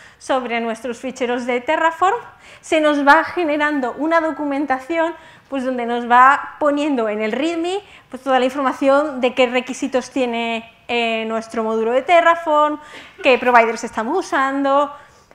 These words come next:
eh, qué variables de entrada tenemos definidas, qué componentes se están generando. Entonces te va generando una documentación bastante mona de manera automática, que es, pues, una maravilla tenerla para echar un vistazo rápido. A nivel, volviendo un poco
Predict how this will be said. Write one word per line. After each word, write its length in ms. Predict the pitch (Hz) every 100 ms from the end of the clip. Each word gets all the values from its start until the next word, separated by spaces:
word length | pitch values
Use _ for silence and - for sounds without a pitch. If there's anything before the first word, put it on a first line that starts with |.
| _ -
eh, 260 | 247 233
qué 100 | 285
variables 400 | 262 240 220 233
de 60 | 247
entrada 400 | 233 226 214 247
tenemos 480 | 320 285 269 269 262
definidas, 760 | 262 262 320 285 254 254 254
qué 160 | 254 254
componentes 500 | 254 240 233 226 -
se 60 |
están 240 | 247 240 220
generando. 540 | 294 277 269 262 262
Entonces 420 | 240 226 277 269 - -
te 120 | 247
va 120 | 247
generando 440 | 247 277 254 240 247
una 160 | 302
documentación 520 | 269 254 240 240 233
bastante 360 | 233 - 254 254
mona 280 | 240 262 254
de 80 | 208
manera 240 | 220 247
automática, 640 | 233 220 226 262 262 180 - - - - _ _
que 280 | 240 233 247
es, 200 | 254 - _ _ _
pues, 120 | 226 277 277
una 240 | 370 330 262
maravilla 420 | 254 247 269 262
tenerla 400 | 240 247 247 247
para 320 | 247 226 -
echar 300 | 247 240 269
un 100 | 269
vistazo 380 | 240 240 226 208
rápido. 440 | 208 196 208 175 170 - _ _ _ _ _ _ _ _ _ _ _ _ - - - - - - _ -
A 100 | 294
nivel, 460 | 311 311 320 370 403
volviendo 320 | 359 359 349
un 80 | 330
poco 480 | 381 381 254 -